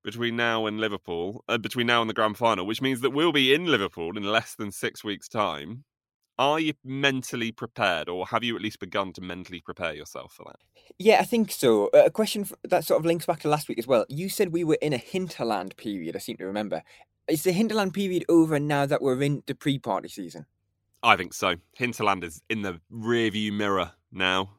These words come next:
Speaker 2: Well, <laughs> well, that is good to know. Now we are in the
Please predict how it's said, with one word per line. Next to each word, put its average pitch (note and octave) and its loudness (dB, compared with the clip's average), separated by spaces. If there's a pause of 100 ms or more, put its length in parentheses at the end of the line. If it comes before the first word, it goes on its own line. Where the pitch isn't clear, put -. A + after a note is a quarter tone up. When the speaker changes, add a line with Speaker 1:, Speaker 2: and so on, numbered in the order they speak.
(560)
Speaker 2:
Well, A#2+ 6
<laughs> A#2+ 2 (460)
well, C#3+ -2
that B2+ 4
is B2 -2 (100)
good D3 0
to - -12
know. A#2 2
Now B2 0
we B2+ 2
are A#2 4
in B2+ 0 (500)
the B2+ 0